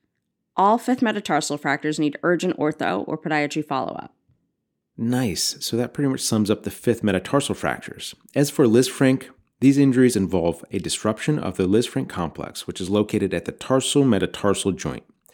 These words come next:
Speaker 2: The three ligaments run from the base of the second metatarsal to the medial cuneiform bone.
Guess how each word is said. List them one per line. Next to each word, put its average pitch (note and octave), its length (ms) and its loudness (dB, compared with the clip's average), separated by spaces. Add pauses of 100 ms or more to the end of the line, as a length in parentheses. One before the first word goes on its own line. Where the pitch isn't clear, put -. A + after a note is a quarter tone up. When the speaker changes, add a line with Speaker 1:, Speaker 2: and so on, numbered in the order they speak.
(280)
Speaker 2:
The G2+ 80 2
three D#3+ 240 6
ligaments A#2 600 4
run F#2 200 0
from F2+ 160 -4
the D#2+ 80 -2
base B2+ 420 2
of - 140 -6
the F#2 40 -4
second B2+ 400 -2
metatarsal F2+ 840 -2
to - 100 -4
the F2+ 100 0
medial A#2 380 6
cuneiform E2+ 640 -2
bone. D2+ 340 -6